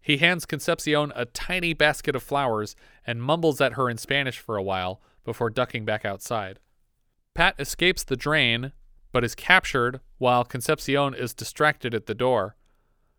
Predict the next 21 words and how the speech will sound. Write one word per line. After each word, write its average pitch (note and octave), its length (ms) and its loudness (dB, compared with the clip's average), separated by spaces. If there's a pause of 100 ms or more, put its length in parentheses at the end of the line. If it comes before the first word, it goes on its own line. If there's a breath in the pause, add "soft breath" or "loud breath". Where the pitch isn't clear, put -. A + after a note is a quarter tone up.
She - 240 -4
flips F3+ 320 0
the D3+ 120 4
disposal D3 460 0
switch - 420 -2
before - 240 -2
she C#3 160 -4
notices C3+ 520 0
a A#2+ 80 -2
shoe F3+ 340 2
in C3 120 0
the A2+ 60 -4
sink A2+ 380 -4 (320 soft breath)
and A#2+ 140 0
assumes C#3+ 420 -2
the C3 160 2
unthinkable, A#2 840 -4
that A#2 80 -4
she - 160 -2
has A2+ 120 -2
just - 220 -4